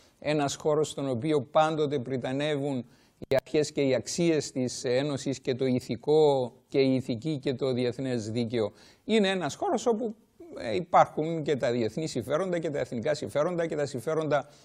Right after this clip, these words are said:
των ισχυρών της Ευρωπαϊκής Ένωσης. Επειδή καίγεται η Ευρωπαϊκή Ένωση αυτή τη στιγμή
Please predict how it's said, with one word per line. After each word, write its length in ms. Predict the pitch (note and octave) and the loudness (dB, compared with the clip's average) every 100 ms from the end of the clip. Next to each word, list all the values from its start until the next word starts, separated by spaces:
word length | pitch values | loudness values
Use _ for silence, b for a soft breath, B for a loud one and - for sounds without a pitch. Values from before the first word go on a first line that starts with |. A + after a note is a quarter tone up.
| B - | B -2
των 180 | D3 | 0
ισχυρών 500 | D3 - - C3+ D#3+ | 0 -2 0 2 2
της 140 | D3+ C#3 | 0 -2
Ευρωπαϊκής 540 | B2+ B2 B2 B2 B2 | -2 -2 -2 -4 -2
Ένωσης. 380 | C3 B2 A#2+ - | -4 -4 -6 -4
Επειδή 320 | A#2 C3 D3+ | -4 -2 -2
καίγεται 520 | C#3+ - F3+ G3 F3+ | -4 0 2 2 0
η 120 | E3+ D3+ | 0 0
Ευρωπαϊκή 440 | C3+ B2 B2 A#2+ | -2 -2 -4 -2
Ένωση 280 | C#3+ C3+ A#2 | -4 -4 -6
αυτή 200 | - C#3 | -6 -6
τη 100 | C3+ | -6
στιγμή 380 | - B2 C3+ | -4 -2 -2